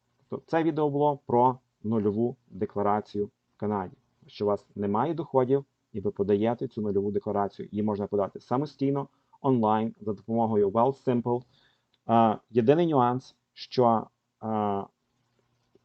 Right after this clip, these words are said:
д-, з двадцятого лютого податкова відкриє можливість сабмітити, так, відсилати податкові декларації через такі, цей ресурс і інші ресурси, які є акредитовані спеціально. Тому, що ви можете зробити зараз, це підготувати цю декларацію.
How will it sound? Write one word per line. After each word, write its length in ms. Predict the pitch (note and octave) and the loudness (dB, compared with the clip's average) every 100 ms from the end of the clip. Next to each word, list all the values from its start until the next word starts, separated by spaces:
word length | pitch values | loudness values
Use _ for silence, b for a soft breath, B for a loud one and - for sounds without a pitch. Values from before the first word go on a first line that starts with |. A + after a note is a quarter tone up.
| _ _ _ C#3 _ - | _ _ _ -20 _ -8
д-, 220 | A#2+ C#3 | -4 -4
з 60 | |
двадцятого 720 | G#2 B2+ - C#3+ C#3+ A#2+ A2+ | 2 2 2 0 0 0 0
лютого 440 | A2 A#2+ D3+ D#3+ G#3+ _ | 0 0 -2 -4 -6 _
податкова 440 | - A#2+ - C3 A#2+ | -2 -2 2 2 2
відкриє 500 | A2+ - C#3 C3 A#2+ | 0 -4 6 6 6
можливість 640 | A2+ G#2 A2 G#2+ F3 - _ _ _ _ _ | 0 0 2 2 -2 -10 _ _ _ _ _
сабмітити, 640 | _ C3+ A#2 C#3+ C#3 A2 F#2+ | _ 0 2 0 0 -2 -2
так, 280 | B2+ C#3 - | -2 -4 -2
відсилати 560 | A#2+ B2 A#2+ A#2+ A2 | -4 -2 -2 0 -2
податкові 380 | - G#2 - A2 | 0 0 2 2
декларації 540 | G#2 A2+ C3 D3 F#3+ | 2 0 -2 -2 -6
через 400 | - C3 A#2 A2+ _ _ _ _ | -4 -2 -2 -4 _ _ _ _
такі, 260 | A#2+ - - | -10 -10 -20
цей 220 | - D#3+ | 0 2
ресурс 380 | E3+ C#3 C#3 A#2 | 2 0 -4 -4
і 60 | A#2+ | 0
інші 260 | C3+ B2+ G2+ | 2 2 -2
ресурси, 400 | G2 - - G#2 | -4 -10 -8 -8
які 180 | - | -4
є 120 | A2 G#2+ | -4 -2
акредитовані 540 | G#2+ G#2+ A#2 G#2 G2 | 0 0 2 0 -2
спеціально. 460 | - G2 G#2 G#2 A2+ _ b b b | -8 -10 -10 -10 -14 _ b b b
Тому, 340 | - C#3 C#3 - _ _ _ _ _ | 2 4 4 2 _ _ _ _ _
що 180 | - | 6
ви 60 | C#3+ | 6
можете 300 | C3+ B2 A#2 | 8 4 0
зробити 320 | A2 A#2 A#2 | 0 0 0
зараз, 280 | A2 A2+ G#2+ | 2 2 2
це 140 | - | -4
підготувати 720 | G2 B2 G2+ G#2+ A2 G2 F#2+ A2 | -4 -4 -4 -4 -2 0 0 -4
цю 140 | - | -6
декларацію. 640 | C3+ D3 D#3+ F#3+ G#3+ A3+ | -6 -4 -4 -4 -4 -8